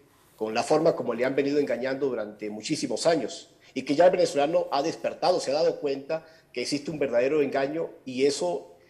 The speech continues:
es lo que precisamente ha venido ocurriendo en estos días, se ha marcado la pauta. Ahora, ¿por qué se ha desencantado el venezolano? Vamos a poner la mirada primeramente en, en quién es el que está en Venezuela.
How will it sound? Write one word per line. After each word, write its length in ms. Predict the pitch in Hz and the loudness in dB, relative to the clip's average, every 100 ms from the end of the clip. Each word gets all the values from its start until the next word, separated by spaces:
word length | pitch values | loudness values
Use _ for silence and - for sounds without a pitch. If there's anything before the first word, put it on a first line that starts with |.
| _ | _
es 140 | - 135 | -6 2
lo 160 | 160 | 4
que 140 | 147 135 | 4 0
precisamente 1040 | 120 127 170 165 147 147 143 165 - - _ | 0 -4 0 2 2 2 0 -2 -4 -16 _
ha 100 | 135 | 2
venido 280 | 147 147 151 | 4 4 0
ocurriendo 400 | - 117 135 135 | -4 -4 -4 -2
en 80 | 131 | -4
estos 260 | 131 127 | -4 -6
días, 340 | 135 143 123 - - | -4 -2 -2 -6 -14
se 180 | - 143 | -2 2
ha 60 | 160 | 4
marcado 420 | 156 - 143 135 | 4 2 4 2
la 140 | - | 0
pauta. 380 | 117 110 - - - - - | -4 -6 -8 -12 -16 -20 2
Ahora, 320 | 175 208 - | 6 8 6
¿por 240 | 190 185 - | 6 4 6
qué 120 | 247 | 6
se 200 | - 208 | 8 8
ha 360 | 202 202 - - - _ - | 8 6 2 -10 -20 _ -20
desencantado 880 | 117 143 143 147 135 143 170 170 180 | -6 -2 0 0 2 0 4 6 6
el 100 | 156 | 6
venezolano? 580 | 131 117 127 151 135 - - _ _ _ _ _ _ _ _ | 0 -4 -4 -4 -4 -10 -18 _ _ _ _ _ _ _ _
Vamos 260 | 160 240 233 | 4 4 4
a 100 | 156 | 2
poner 220 | 151 185 | 4 6
la 100 | 190 | 4
mirada 340 | 151 170 190 | 4 2 2
primeramente 680 | 165 139 160 151 151 - 170 | -2 -2 -2 -2 -6 -8 -8
en, 180 | 135 123 | -8 -8
en 280 | 123 120 - | -8 -8 -10
quién 300 | - 202 208 | -2 4 4
es 220 | 196 190 180 | 4 2 0
el 80 | |
que 100 | - | -6
está 120 | 131 151 | -4 -2
en 100 | 147 | -2
Venezuela. 480 | 120 107 107 87 | -6 -8 -10 -12